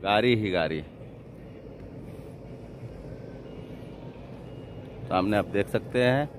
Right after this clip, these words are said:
और कुछ भाई साहब तिरंगा लहराए हैं गाड़ियाँ में। कल परसों तिरंगा जो छब्बीस जनवरी था लहराए हैं, उसके लिए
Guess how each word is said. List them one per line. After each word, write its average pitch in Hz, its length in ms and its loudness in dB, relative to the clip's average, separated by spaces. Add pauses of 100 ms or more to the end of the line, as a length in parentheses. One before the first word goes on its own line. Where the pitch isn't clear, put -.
(1200)
और 101 100 -2
कुछ 139 180 2
भाई 120 280 12
साहब 165 300 10
तिरंगा 151 440 12
लहराए 165 580 12
हैं 202 340 10
गाड़ियाँ 160 380 10
में। 180 160 8
कल 170 280 10
परसों 160 360 6
तिरंगा 147 500 10
जो 156 140 4
छब्बीस 143 340 8
जनवरी 151 360 12
था 160 240 12
लहराए 143 520 12
हैं, 170 220 12
उसके 147 280 4
लिए 160 260 10